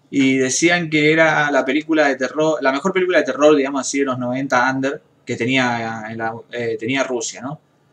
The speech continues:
Y por eso le agregué el Carlito Over. Voy a ser sincero, no había testeado, me había olvidado lo de los, los subtítulos. Mi idea era sincronizar los subtítulos en dos partes, porque la película estaría en dos partes,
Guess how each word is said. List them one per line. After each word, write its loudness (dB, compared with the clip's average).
Y 0
por 0
eso 2
le 6
agregué 4
el 0
Carlito 0
Over. -4
Voy 4
a 6
ser 0
sincero, 2
no -2
había 4
testeado, 0
me -2
había 2
olvidado 6
lo 2
de -2
los, -6
los -10
subtítulos. 0
Mi -4
idea 4
era 2
sincronizar -4
los -2
subtítulos -4
en -4
dos -6
partes, 2
porque -4
la -4
película -4
estaría -2
en -4
dos -6
partes, -2